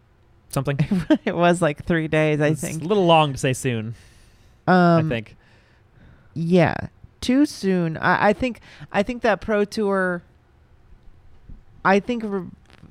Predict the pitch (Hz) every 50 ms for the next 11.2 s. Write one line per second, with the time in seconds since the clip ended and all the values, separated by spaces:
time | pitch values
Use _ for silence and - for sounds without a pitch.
0 | - - 123 147 165 160 - - - - - _ _ _ - _ _ - 190 185
1 | - 170 165 196 196 175 160 147 139 131 110 104 113 156 185 196 226 233 - -
2 | - - - 135 139 135 110 - 156 165 139 - - - 196 202 208 214 220 214
3 | 214 208 208 208 190 180 175 170 160 165 170 165 175 165 160 170 160 147 143 165
4 | - - 208 190 180 185 175 175 175 175 170 - - - - - - _ - 202
5 | 202 202 - 214 202 190 185 - 190 190 170 - - - 175 165 165 170 - -
6 | - _ _ _ - - 180 - 185 185 170 - 175 165 165 165 165 - - 170
7 | 151 147 151 156 151 160 - - _ _ - _ _ _ _ _ - - 208 240
8 | 285 - - - - - 240 226 190 170 156 170 190 202 202 196 185 190 165 -
9 | - - - 185 180 175 180 180 175 175 170 170 170 165 170 - _ _ _ _
10 | _ _ _ _ _ _ _ _ _ _ _ _ _ _ _ _ _ _ _ _
11 | _ - 156